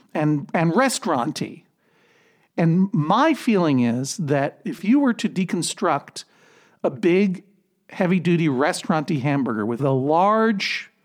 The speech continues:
a large bunch of protein and a large bunch of toppings and a large bunch of condiments, and you were to deconstruct that with a knife and fork, you would be within your rights. Because what you are getting is essentially a kind of,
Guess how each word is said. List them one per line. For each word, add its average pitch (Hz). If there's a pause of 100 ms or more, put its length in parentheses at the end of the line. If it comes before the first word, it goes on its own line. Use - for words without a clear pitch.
(680)
a 196
large 175
bunch 190
of -
protein 139
and 135
a 123
large 147
bunch 180
of 135
toppings 135
and 139
a 123
large 151
bunch 165
of 170
condiments, 107 (540)
and -
you 156
were 180
to 185
deconstruct 180
that 170
with 165
a 170
knife 151
and 139
fork, 131 (480)
you 190
would 214
be 196
within 190
your 175
rights. - (440)
Because 160
what 208
you 202
are 190
getting 170
is 131
essentially 139
a 123
kind 143
of, 127